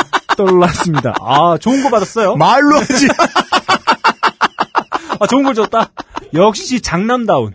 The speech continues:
Speaker 2: 저기
Speaker 1: 네.
Speaker 2: 죄송한데요.
Speaker 1: 네. 이거나 먹어, 이씨.
Speaker 2: 아이고.
Speaker 1: 네. 음.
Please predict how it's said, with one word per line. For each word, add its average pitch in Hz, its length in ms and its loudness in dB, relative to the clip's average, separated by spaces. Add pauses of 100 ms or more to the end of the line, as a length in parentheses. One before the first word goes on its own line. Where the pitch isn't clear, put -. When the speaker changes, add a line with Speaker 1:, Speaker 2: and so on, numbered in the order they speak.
(440)
Speaker 2:
저기 190 160 0
Speaker 1:
네. - 20 -2
Speaker 2:
죄송한데요. 180 560 4 (100)
Speaker 1:
네. - 60 2 (920)
이거나 233 260 0
먹어, 196 240 2
이씨. - 260 -4 (400)
Speaker 2:
아이고. 220 320 4 (340)
Speaker 1:
네. 117 300 -8 (600)
음. 143 260 -8